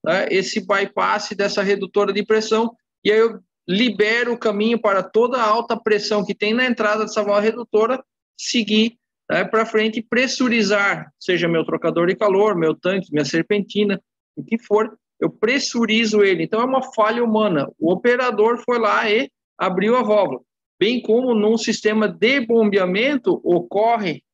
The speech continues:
é, o sistema lá de um fechamento de uma válvula na saída da bomba, né? E aí eu começo a subir a pressão.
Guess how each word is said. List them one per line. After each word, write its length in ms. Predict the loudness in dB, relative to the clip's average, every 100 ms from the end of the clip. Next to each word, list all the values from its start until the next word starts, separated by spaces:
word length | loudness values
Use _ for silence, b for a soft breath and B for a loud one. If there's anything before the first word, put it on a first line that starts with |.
| -2
é, 320 | 0 2 0
o 100 | -2
sistema 520 | -4 -8 -4 -2 0
lá 100 | -2
de 260 | -2 -6 -10 _ -18
um 60 | -18 _
fechamento 720 | -2 0 -2 -2 0 -2 -2
de 80 | -2
uma 180 | 0 0
válvula 260 | 0 0
na 80 | -2
saída 340 | -2 -2 -2
da 120 | -2 -2
bomba, 360 | 0 -2 -4 _ _ _ _ -6
né? 220 | -6 -6 -2
E 80 | 0
aí 100 | 2
eu 100 | -2
começo 500 | -2 -2 -2 -4 -6
a 40 |
subir 500 | -6 -8 -4 -2 -2
a 80 | -2
pressão. 540 | -2 -2 -2 -2 -2